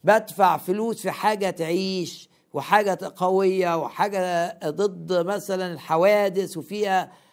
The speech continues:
لا، أنا بت-، أنا عايز الماركة دي عشان أتباهى بيها، عشان يبقى عندي العربية ماركة كذا. ده التباهي. لا، المؤمن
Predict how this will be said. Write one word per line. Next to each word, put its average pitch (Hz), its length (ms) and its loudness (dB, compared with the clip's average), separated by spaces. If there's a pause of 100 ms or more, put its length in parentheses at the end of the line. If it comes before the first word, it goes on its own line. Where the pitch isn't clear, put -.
(220)
لا، 240 320 -6
أنا 233 180 -4
بت-، 294 140 -8
أنا 226 200 -4
عايز 254 220 -4
الماركة 254 360 -6
دي 285 100 -4
عشان 214 280 -8
أتباهى 196 580 -6
بيها، 180 440 -12 (960)
عشان - 180 -20
يبقى 123 160 -10
عندي 202 420 -6
العربية 170 580 -4
ماركة 220 280 -8
كذا. 202 460 -10 (840)
ده 202 80 0
التباهي. 170 760 -4 (1160)
لا، 127 240 -8 (460)
المؤمن 277 760 -2